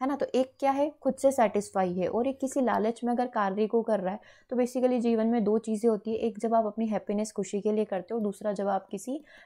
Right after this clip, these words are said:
लालच में करते हैं। तो इसे बोला जाता है अभिप्रेरणा का बिंदु पद, that means locus of motivation, ठीक है, सॉरी, locus of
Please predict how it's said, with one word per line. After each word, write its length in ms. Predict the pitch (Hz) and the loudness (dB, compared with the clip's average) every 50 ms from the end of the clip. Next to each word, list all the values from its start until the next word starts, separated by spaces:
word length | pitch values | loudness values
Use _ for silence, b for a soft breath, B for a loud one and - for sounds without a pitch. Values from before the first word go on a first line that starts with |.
| B B | B B
लालच 440 | 208 202 175 175 180 180 175 - - | 0 0 2 2 2 2 0 0 -4
में 100 | 185 180 175 | -4 -4 -4
करते 280 | 165 165 170 - - | -4 -6 -8 -8 -10
हैं। 40 | 190 | -6
तो 80 | - 226 | -6 -6
इसे 180 | 214 - 269 | -2 0 0
बोला 300 | 262 226 240 226 220 220 | 2 4 4 4 4 2
जाता 300 | 214 - 208 196 - 240 | 2 0 -2 -4 -2 -2
है 80 | 247 233 | -2 -2
अभिप्रेरणा 520 | 202 208 208 202 - 196 190 185 185 190 | -2 -4 -4 -4 -4 -4 -4 -2 -4 -6
का 140 | 190 - 202 190 | -6 -4 -6 -4
बिंदु 360 | 185 190 180 185 185 226 240 | -4 -2 -2 -2 -2 -2 -4
पद, 260 | 240 - 254 254 220 | -2 -4 -6 -6 -4
that 220 | 202 185 175 - | -6 -8 -6 -6
means 240 | 190 190 196 196 - 196 | -6 -6 -6 -4 -4 -4
locus 340 | 185 175 175 - 190 190 - | -4 -4 -2 -4 -4 -4 -2
of 160 | 220 269 285 - B B B B B B 214 | -6 -6 -6 -8 B B B B B B 0
motivation, 760 | 202 196 180 185 - - - 180 175 175 160 - - - - - - _ - | 0 0 0 0 -4 -8 -6 -4 -2 -4 -4 -6 -10 -14 -14 -16 -16 _ -12
ठीक 120 | 240 240 | -6 -6
है, 60 | 262 | -6
सॉरी, 240 | 247 - 226 180 - - 196 | -4 0 0 -2 0 0 2
locus 380 | 202 214 220 220 254 240 - - | 4 4 4 4 2 0 0 0
of 80 | 240 | -4